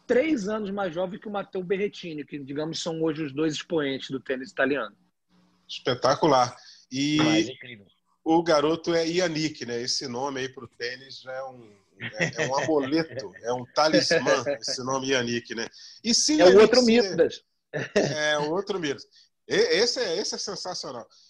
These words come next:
Speaker 2: E se o Yannick Sinner está aparecendo com destaque no circuito, temos um brasileiro que já teve bons momentos, mas hoje anda cortando um dobrado pra continuar ganhando. Tomás Bellucci, né? Há algum tempo fora do top duzentos,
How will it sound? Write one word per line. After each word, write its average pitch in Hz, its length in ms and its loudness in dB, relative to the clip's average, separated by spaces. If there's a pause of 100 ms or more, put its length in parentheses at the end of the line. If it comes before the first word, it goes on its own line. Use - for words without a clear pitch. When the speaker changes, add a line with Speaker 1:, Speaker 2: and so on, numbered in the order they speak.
Speaker 2:
E 185 140 -8
se - 160 -2
o 294 60 -4
Yannick 240 320 0
Sinner 202 340 -2
está 180 220 -4
aparecendo 165 720 -4
com 147 720 -6
destaque 147 400 -2
no 147 80 -4
circuito, 196 360 0
temos 262 360 0
um 247 100 0
brasileiro 196 640 0
que - 80 -20
já 190 140 -4
teve 180 220 -4
bons 180 360 0
momentos, 151 560 -6
mas 156 300 -6
hoje 165 220 -4
anda 170 220 -4 (560)
cortando 185 640 0
um 196 120 -4
dobrado 156 520 2
pra 170 140 -2
continuar 165 500 0
ganhando. 131 460 -2
Tomás 175 480 2
Bellucci, 165 680 0
né? 120 100 -10 (140)
Há 117 60 -2
algum 147 360 2
tempo 180 340 -4
fora 196 420 2
do 175 120 -4
top 175 320 -2
duzentos, 165 720 -10